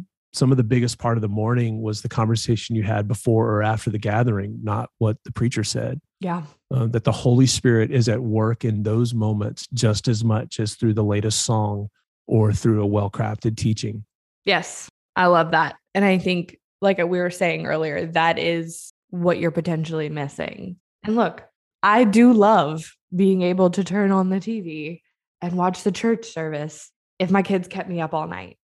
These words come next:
Speaker 1: Right.
Speaker 2: And I think that there, and there is a moment and a time and a place for that.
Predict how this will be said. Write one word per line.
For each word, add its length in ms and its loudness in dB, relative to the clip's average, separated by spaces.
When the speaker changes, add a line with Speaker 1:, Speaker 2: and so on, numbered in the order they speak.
Speaker 1:
Right. 240 -4
Speaker 2:
And 100 -6
I 100 -4
think 200 2
that 100 0
there, 300 -2
and 120 0
there 140 -2
is 140 0
a 60 4
moment 420 2
and 100 2
a 80 2
time 340 -2
and 80 -2
a 60 0
place 380 -4
for 120 -6
that. 300 -2